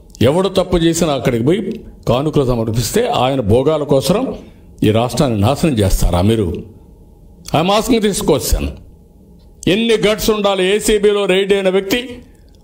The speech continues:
ఆ స్వామి దగ్గరికి పోతే, ఆ స్వామి దగ్గరికి వెళ్ళి ముఖ్యమంత్రి endorse చేస్తే ఇంకేముందండి రాష్ట్రంలో? You answer. నువ్వు పోయావు, నీ డీజీ పోతాడు,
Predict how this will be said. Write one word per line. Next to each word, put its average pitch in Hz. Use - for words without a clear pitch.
ఆ 170
స్వామి 196
దగ్గరికి 202
పోతే, 214
ఆ 202
స్వామి 233
దగ్గరికి 214
వెళ్ళి 208
ముఖ్యమంత్రి 214
endorse 147
చేస్తే 107
ఇంకేముందండి 170
రాష్ట్రంలో? 180
You 117
answer. 180
నువ్వు 160
పోయావు, 220
నీ 175
డీజీ 160
పోతాడు, 95